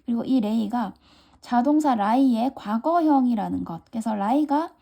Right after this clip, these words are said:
놓여 있다, 있다, 이렇게 뜻이 돼서 이것의 과거형으로 레이를 쓴 것입니다.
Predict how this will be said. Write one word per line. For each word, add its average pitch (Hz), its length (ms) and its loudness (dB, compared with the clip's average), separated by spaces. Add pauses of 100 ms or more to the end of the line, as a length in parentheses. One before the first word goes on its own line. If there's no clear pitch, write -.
(360)
놓여 277 760 4
있다, 202 580 -6
있다, - 560 -8 (160)
이렇게 277 640 -2
뜻이 294 220 -6
돼서 208 800 -4 (460)
이것의 226 480 -2
과거형으로 233 680 2
레이를 208 520 -2
쓴 254 280 -2
것입니다. - 600 -8